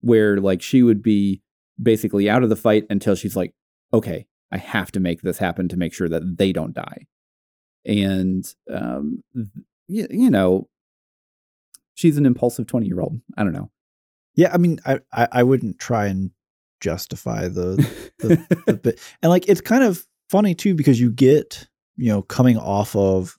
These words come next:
Speaker 2: the, the mountain episode,
Speaker 1: Mm-hmm.
Speaker 2: you get that bit, right, where she gets picked up and, and they ask, "Well, what about the Fetty officer?" And probably one of the best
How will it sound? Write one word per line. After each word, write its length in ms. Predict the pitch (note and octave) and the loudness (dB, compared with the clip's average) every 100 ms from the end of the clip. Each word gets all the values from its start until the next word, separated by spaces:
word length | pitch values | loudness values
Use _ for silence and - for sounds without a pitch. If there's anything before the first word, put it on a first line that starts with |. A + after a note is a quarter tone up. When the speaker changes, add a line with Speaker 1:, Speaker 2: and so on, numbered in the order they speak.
| _ - | _ -4
Speaker 2:
the, 520 | G2 F#2 F2 E2+ F#2+ _ _ _ - | -2 -2 -4 -6 -10 _ _ _ -8
the 260 | D#2+ D2 - | -6 -6 -4
mountain 640 | G2 G2 F#2+ G2 F2+ - | -2 0 0 -2 -4 -8
episode, 720 | - - E2+ - D#2 C#2+ D2 | -12 -12 -12 -8 -8 -6 -2
Speaker 1:
Mm-hmm. 260 | C#3+ B2+ A2 G#2+ _ _ _ _ | 2 4 4 0 _ _ _ _
Speaker 2:
you 180 | G#2+ G#2 | -2 0
get 240 | B2 C3 | 2 2
that 280 | A2+ F#2+ - | 2 0 0
bit, 340 | G#2+ G#2 - - - | 2 2 2 -8 -2
right, 160 | G2+ | -2
where 80 | F#2+ | 0
she 180 | - C#3+ | 0 2
gets 180 | C3+ - | 2 0
picked 320 | - C3+ - | -2 -4 0
up 240 | G#2 F#2 - - | -2 -2 -6 -4
and, 380 | G2 F#2 F2+ - - | -2 -2 -6 -10 -8
and 440 | F#2+ F2 F2 - - | -6 -6 -8 -10 -4
they 160 | G2 | -4
ask, 400 | - F#2+ G#2 - - | -2 -4 -4 -6 -6
"Well, 120 | G2 | -2
what 180 | F#2+ G#2 | 2 2
about 300 | F#2 F2+ - | 0 -4 -6
the 80 | - | -4
Fetty 280 | B2 A2 | 0 0
officer?" 300 | F2 - - - | -2 -6 -10 -2
And 320 | A2 G2 F#2 - _ _ _ _ | 0 0 -2 -8 _ _ _ _
probably 200 | - D#3+ | 2 4
one 160 | C#3+ C3 | 4 2
of 60 | A2+ | 0
the 80 | G#2 | 0
best 400 | G#2+ G#2 - | 4 2 0